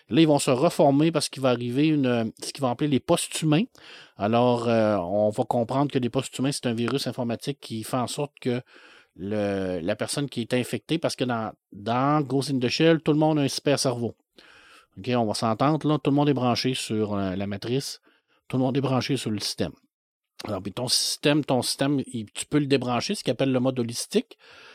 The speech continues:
Euh, en français, ils appellent ça le mode autiste. C'est que tu te débranches des réseaux,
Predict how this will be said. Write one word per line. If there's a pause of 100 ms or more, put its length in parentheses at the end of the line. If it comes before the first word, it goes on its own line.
(300)
Euh,
en
français,
ils
appellent
ça
le
mode
autiste. (340)
C'est
que
tu
te
débranches
des
réseaux,